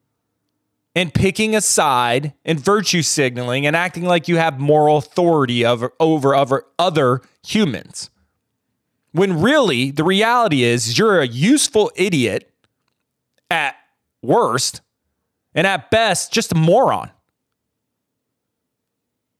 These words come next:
And you're, you're too proud to step back for a second and go, "Let me, let me look at the facts here."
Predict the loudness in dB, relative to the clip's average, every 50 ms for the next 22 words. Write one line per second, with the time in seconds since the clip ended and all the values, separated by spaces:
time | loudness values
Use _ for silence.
0 | _ _ _ _ _ _ -4 -2 2 2 2 2 0 -2 -6 _ -6 -2 -2 -2
1 | -2 0 0 2 2 2 0 -2 -2 -2 0 0 0 0 0 0 -2 -4 -6 -12
2 | _ _ _ -4 -4 -4 -4 -6 -8 -8 -6 -4 -4 -4 -4 -4 -4 -2 -2 -2
3 | -4 -4 -2 -2 -2 0 -2 -2 0 0 0 0 -2 -6 -6 -4 0 0 0 0
4 | 0 -2 -2 0 0 2 0 0 -2 _ _ _ _ -20 _ _ _ _ -6 -4
5 | -2 0 0 0 2 0 0 0 -2 -4 -6 -4 -2 -2 -2 -2 -4 -6 -10 -10
6 | -12 -14 -16